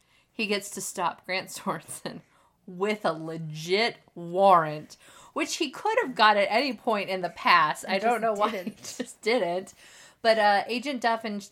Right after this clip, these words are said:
Speaker 1: uh, Jim Valenti have tracked down Grant Sorensen with a warrant talking about, "Hey, every time you were here, you know, this is where the stolen equipment came from.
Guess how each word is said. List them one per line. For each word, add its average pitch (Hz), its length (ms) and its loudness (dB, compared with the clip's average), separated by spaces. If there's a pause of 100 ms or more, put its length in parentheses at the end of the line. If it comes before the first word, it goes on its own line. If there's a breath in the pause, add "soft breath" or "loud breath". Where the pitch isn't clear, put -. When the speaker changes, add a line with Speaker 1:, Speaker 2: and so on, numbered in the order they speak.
Speaker 1:
uh, 185 300 0
Jim 214 340 -4
Valenti 185 420 -2
have 170 140 -10
tracked 170 280 -4
down 170 160 -6
Grant 147 260 -8
Sorensen 277 640 -2 (340 soft breath)
with 208 340 -4
a 190 80 -2
warrant 190 480 -2
talking 175 400 0
about, 156 340 -4
"Hey, 277 240 -2
every 220 180 -6
time 180 260 -4
you 165 120 -12
were 139 100 -12
here, 320 540 -2 (200)
you 196 140 -4
know, 185 140 -2
this 208 200 -6
is 202 140 -10
where 175 200 2
the 160 100 -10
stolen 156 340 -10
equipment 294 340 -4
came 285 160 -4
from. 254 280 0